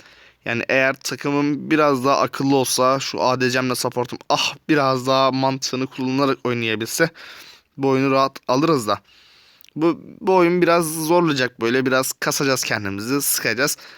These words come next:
Ama alırız, alırız. Kaybedeceğimiz bir oyun değil.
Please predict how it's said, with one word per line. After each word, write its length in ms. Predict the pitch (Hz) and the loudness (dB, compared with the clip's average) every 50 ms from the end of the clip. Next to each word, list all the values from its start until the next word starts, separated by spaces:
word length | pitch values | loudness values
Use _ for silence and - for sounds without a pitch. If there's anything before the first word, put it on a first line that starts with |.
| - - _ _ - | -20 -20 _ _ -6
Ama 200 | 165 147 156 165 | -4 0 2 4
alırız, 560 | 156 143 151 143 135 120 117 - - - - - _ - | 4 4 4 2 2 0 -2 -2 -2 -4 -6 -6 _ -2
alırız. 360 | 131 131 123 110 113 - - | 0 0 0 0 -2 -4 -6
Kaybedeceğimiz 800 | - - 135 135 135 131 123 123 120 120 123 120 123 123 120 123 | -2 -2 0 0 0 0 -2 -4 -6 -4 -4 -2 -2 -2 -4 -2
bir 40 | 127 | -2
oyun 420 | - 78 120 123 131 131 123 120 | 0 2 2 2 2 0 0 2
değil. 280 | 135 135 123 131 - - | 2 4 4 4 2 -2